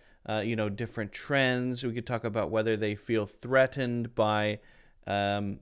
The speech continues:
y-, you know, A I and how much that's helping,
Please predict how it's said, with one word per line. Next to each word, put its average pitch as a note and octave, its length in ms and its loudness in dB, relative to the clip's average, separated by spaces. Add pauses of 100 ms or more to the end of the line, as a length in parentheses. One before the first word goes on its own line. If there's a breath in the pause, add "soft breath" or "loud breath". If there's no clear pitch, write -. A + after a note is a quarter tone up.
y-, F#2+ 220 -10
you G2 140 -6
know, G2 180 -4
A A2 140 4
I B2+ 340 4
and B2 320 2
how G#2+ 160 -6
much G#2+ 300 -4
that's - 560 2
helping, B2 600 -2